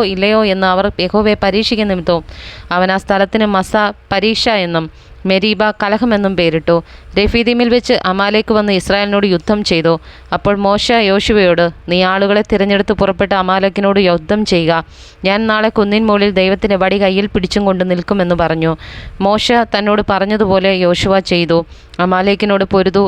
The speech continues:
എന്നാൽ മോശയും അഹ്റോനും ഹൂരും കുന്നിൻ മുകളിൽ കയറി. മോശ കൈ ഉയർത്തിയിരിക്കുമ്പോൾ ഇസ്രായേൽ ജയിക്കും, കൈ താഴ്ത്തിയിരിക്കുമ്പോൾ അമാലേക്ക് ജയിക്കും. എന്നാൽ മോശയുടെ കൈ ഭാരം തോന്നിയപ്പോൾ അവർ ഒരു കല്ലെടുത്തു വെച്ചു. അവൻ അതിന്മേലിരുന്നു. അഹ്റോനും ഹൂരും ഒരുത്തനപ്പുറത്തും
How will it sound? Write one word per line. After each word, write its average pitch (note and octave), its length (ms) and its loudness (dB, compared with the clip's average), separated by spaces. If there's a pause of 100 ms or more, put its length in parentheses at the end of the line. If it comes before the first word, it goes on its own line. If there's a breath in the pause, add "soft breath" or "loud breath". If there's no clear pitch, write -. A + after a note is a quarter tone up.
എന്നാൽ F3 240 0
മോശയും F#3+ 520 0
അഹ്റോനും G3+ 420 0
ഹൂരും G3+ 380 2
കുന്നിൻ F#3+ 320 0
മുകളിൽ F#3 280 2
കയറി. E3 340 -2 (400 loud breath)
മോശ G#3 340 0
കൈ G#3+ 260 0
ഉയർത്തിയിരിക്കുമ്പോൾ G#3+ 880 2
ഇസ്രായേൽ G3+ 380 0
ജയിക്കും, F3 420 -2 (180)
കൈ F#3 200 0
താഴ്ത്തിയിരിക്കുമ്പോൾ G3 840 0
അമാലേക്ക് G3 480 0
ജയിക്കും. E3 360 -2 (360 loud breath)
എന്നാൽ G#3+ 260 0
മോശയുടെ A3 640 0
കൈ A3 140 2
ഭാരം G#3 400 0
തോന്നിയപ്പോൾ G3 500 0
അവർ F#3 160 2
ഒരു F#3+ 140 -2
കല്ലെടുത്തു F#3+ 460 0
വെച്ചു. F3 280 0 (400 loud breath)
അവൻ F#3+ 220 0
അതിന്മേലിരുന്നു. G3+ 720 0 (140)
അഹ്റോനും G3+ 500 0
ഹൂരും G#3+ 360 0 (100)
ഒരുത്തനപ്പുറത്തും G#3+ 880 0